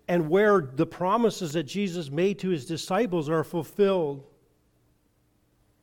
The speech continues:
Where he says,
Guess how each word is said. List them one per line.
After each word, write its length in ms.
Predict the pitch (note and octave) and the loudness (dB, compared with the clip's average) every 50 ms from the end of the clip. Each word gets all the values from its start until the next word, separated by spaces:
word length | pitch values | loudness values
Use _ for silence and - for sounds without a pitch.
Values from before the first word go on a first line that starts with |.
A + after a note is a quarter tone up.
| _ _ _ _ _ _ _ _ _ _ _ _ _ _ _ _ _ _ _ _ _ _ _ _ _ _ _ _ _ | _ _ _ _ _ _ _ _ _ _ _ _ _ _ _ _ _ _ _ _ _ _ _ _ _ _ _ _ _
Where 160 | D#3 E3 E3 | 0 0 0
he 140 | F3 F3+ E3 | 0 -2 -4
says, 800 | - - A3 G#3+ G3+ E3 D3 D3 D#3+ F3+ E3+ - - - - | -2 0 2 2 4 4 4 2 2 0 0 -4 -10 -12 -16